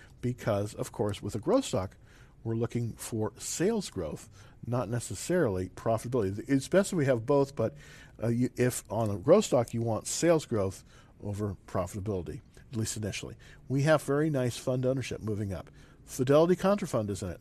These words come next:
This is the good housekeeping seal of approval. Really like to see this. So some of the pro-, the pros like this stock, obviously. So where could we buy this thing? Well, it looks as if we do kind of have a flag pattern, and thank you for,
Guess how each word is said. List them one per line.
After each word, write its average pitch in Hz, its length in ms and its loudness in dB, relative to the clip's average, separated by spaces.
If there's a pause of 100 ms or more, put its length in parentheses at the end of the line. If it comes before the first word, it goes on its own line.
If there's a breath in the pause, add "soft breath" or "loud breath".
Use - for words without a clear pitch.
This 117 180 -4
is 110 120 -8
the 113 160 -8
good 123 180 2
housekeeping 110 600 -2
seal 110 200 -4
of 104 80 -4
approval. 101 400 -4 (320 loud breath)
Really 123 300 2
like 117 220 2
to 104 80 -8
see 123 160 -2
this. 87 140 -4
So - 160 -2 (480 loud breath)
some 214 360 4
of 233 80 2
the 220 60 4
pro-, 196 260 6
the - 160 0
pros 175 320 8
like 160 260 4
this 139 140 0
stock, 95 340 -2
obviously. 104 480 -2 (420 loud breath)
So - 380 2
where 139 300 4
could 143 200 -2
we 127 160 2
buy 98 280 0
this 85 200 -6
thing? 62 220 -10
Well, 135 380 4 (500 loud breath)
it - 180 2
looks 165 280 4
as 160 100 -2
if 151 220 4
we 120 160 0
do 127 220 2
kind 127 220 0
of 139 100 -2
have 101 180 0
a 131 40 -4
flag 110 380 -2
pattern, 143 320 0
and 98 100 -4
thank 147 280 0
you 127 40 0
for, 113 180 -4